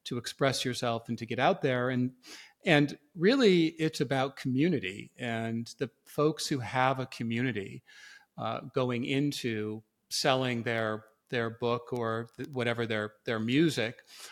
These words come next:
or creating a community and offering, uh, their, their creativity, uh, to, to people and building up that trust, and then, then you can, you know, lack of a better word, leverage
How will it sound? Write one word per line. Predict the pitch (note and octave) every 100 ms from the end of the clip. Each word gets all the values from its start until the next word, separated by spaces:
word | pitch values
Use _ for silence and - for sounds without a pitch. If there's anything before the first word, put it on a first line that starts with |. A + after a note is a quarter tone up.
| -
or | - C#3+
creating | - E3+ E3 A3 F3+
a |
community | D3+ D3 C#3 C3+ C3 B2+ B2+
and | C#3 B2 B2 A2+ -
offering, | C3 C3 - C3 A#2 A#2 A2+ - - - _ -
uh, | A#2+ A2+ A2+ - B2
their, | B2 A#2 A#2 A2+ A#2 - -
their | B2 A2 A#2 _ _ -
creativity, | - A#2+ - D3+ C#3 A2 A2 -
uh, | D#3+ A2+ - -
to, | - B2+ A#2 A2+ -
to | - A#2 _ -
people | C#3 B2 C3
and | B2+
building | B2 C#3+ C3+ C3
up | C#3+ -
that | B2+ A#2+ - -
trust, | - C#3 C3 - -
and | D3 A#2+ A2+ A2+ - - - - -
then, | D3+ D3 D3 -
then | D#3+ D#3
you | E3
can, | F3+ E3 D#3 D#3+ - A3
you | D4 G#3+
know, | B2 C3+ _ _ - -
lack | D3 -
of |
a | C#3
better | A#2+ C#3 C3+
word, | C#3+ C#3 C3 -
leverage | C#3+ D3+ D#3+ E3 D3+ C3+ B2